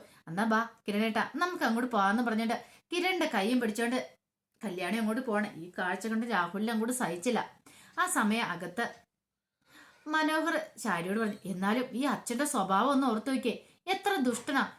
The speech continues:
ഇതുവരെയായിട്ട് കുഞ്ഞുണ്ടായി കഴിഞ്ഞിട്ട് ആ കുഞ്ഞിന്റെ മുഖം പോലും ശരിക്കും ഒന്നും നോക്കിയിട്ടില്ലെന്ന് പറയാം." "എന്ത് പറയാനാ എന്റെ മരുമാനെ,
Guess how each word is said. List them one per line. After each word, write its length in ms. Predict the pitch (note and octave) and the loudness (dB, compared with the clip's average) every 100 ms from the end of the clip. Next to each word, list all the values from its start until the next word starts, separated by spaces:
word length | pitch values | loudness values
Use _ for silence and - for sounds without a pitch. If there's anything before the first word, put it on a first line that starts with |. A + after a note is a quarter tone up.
| _ | _
ഇതുവരെയായിട്ട് 580 | F#3+ F3+ F#3+ G#3+ A3 C4+ | -6 -2 0 2 2 0
കുഞ്ഞുണ്ടായി 460 | A3 F#3+ B3 B3+ B3+ | -2 2 4 4 2
കഴിഞ്ഞിട്ട് 260 | B3+ C4 | 2 2
ആ 40 | C#4 | 0
കുഞ്ഞിന്റെ 360 | C#4 D4+ E4 | -2 -4 0
മുഖം 400 | D4+ C#4+ D#4+ G#4 | 2 2 2 2
പോലും 220 | A#3+ B3 B3+ | 2 0 2
ശരിക്കും 340 | A3 G#3 C4+ | 0 0 2
ഒന്നും 160 | B3+ B3 | 4 2
നോക്കിയിട്ടില്ലെന്ന് 560 | G3 G3 A#3 B3 A3+ | 0 -2 -2 0 0
പറയാം." 200 | G#3+ G#3 - - - - - | 0 -2 -4 -16 -20 -20 -16
"എന്ത് 200 | F3 G3+ A3 | -10 -8 -6
പറയാനാ 400 | G#3 F#3 F#3+ A#3+ | -4 -2 0 2
എന്റെ 140 | G#3+ | 2
മരുമാനെ, 560 | A3 G3 G3 A3 A3 | 2 2 2 2 0